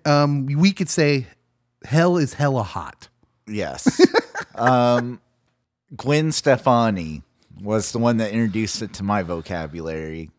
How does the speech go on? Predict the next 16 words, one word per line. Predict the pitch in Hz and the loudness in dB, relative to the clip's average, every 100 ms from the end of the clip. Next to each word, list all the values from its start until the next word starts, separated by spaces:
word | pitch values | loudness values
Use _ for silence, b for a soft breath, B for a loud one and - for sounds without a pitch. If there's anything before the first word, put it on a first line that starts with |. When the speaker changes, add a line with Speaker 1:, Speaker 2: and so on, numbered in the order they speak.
| _ | _
Speaker 2:
'cause | - | 0
Speaker 1:
And | 156 | 0
Speaker 2:
she | 156 139 | 2 0
was | 127 113 | 0 0
feeling | 131 120 113 107 | -2 0 0 0
very | 95 107 104 | 0 0 -2
good. | 90 82 67 - | -4 -8 -8 2
Speaker 1:
And | 175 165 | 2 4
Gwen | 143 165 160 | 4 4 6
is | 156 147 | 4 4
a | |
what? | 143 277 381 - _ _ | 6 8 6 2 _ _
She's | - 180 139 | -2 0 -2
a | |
Gen | 139 139 127 | 0 0 -2
Xer. | 101 - - | -4 -10 -14